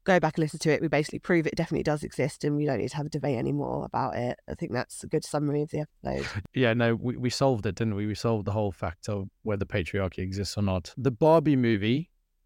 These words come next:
Speaker 2: tried to do it in, like, a really sort of cinematic, funny, tongue-in-cheek
Speaker 1: Uh-huh.
Speaker 2: way. We just smashed it with facts, I
Speaker 1: Yeah,
Speaker 2: think, so.
Speaker 1: um, reviews are in. Better than the Barbie movie, I believe, is what people are saying.
Speaker 2: <laughs>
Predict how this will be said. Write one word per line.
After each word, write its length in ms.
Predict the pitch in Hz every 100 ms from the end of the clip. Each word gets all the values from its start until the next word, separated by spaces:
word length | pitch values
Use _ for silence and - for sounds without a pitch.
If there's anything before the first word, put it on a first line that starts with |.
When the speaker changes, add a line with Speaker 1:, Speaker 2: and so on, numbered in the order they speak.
| -
Speaker 2:
tried 240 | - 120
to 100 | -
do 220 | 110 127 123
it 140 | 120
in, 300 | 123 117 113
like, 280 | 117 120 110
a 60 | 120
really 320 | 113 117 113
sort 180 | - 113
of 60 |
cinematic, 840 | - - 135 120 113 107 - 113 -
funny, 440 | - 127 113 107
tongue-in-cheek 520 | - 123 113 104 185
Speaker 1:
Uh-huh. 200 | 180 165
Speaker 2:
way. 300 | 170 92 131 - _ - - -
We 160 | - 131
just 220 | 120 110
smashed 400 | - 127 107 -
it 80 | 113
with 160 | 107 -
facts, 420 | 120 90 - -
I 40 |
Speaker 1:
Yeah, 460 | 185 175 165 165 160
Speaker 2:
think, 100 | -
so. 100 | -
Speaker 1:
um, 380 | 180 165 175 170 - -
reviews 480 | 202 202 262 285
are 140 | 202 170
in. 240 | 143 180 - -
Better 320 | 220 - 220
than 240 | 202 196
the 80 | 190
Barbie 480 | 180 185 202 190 170
movie, 500 | 147 143 143 139 131 - _
I 40 | 165
believe, 360 | 160 151 151
is 140 | 151 -
what 140 | 156
people 220 | 170 156
are 60 | 147
saying. 420 | - 135 147 143
Speaker 2:
<laughs> 40 | -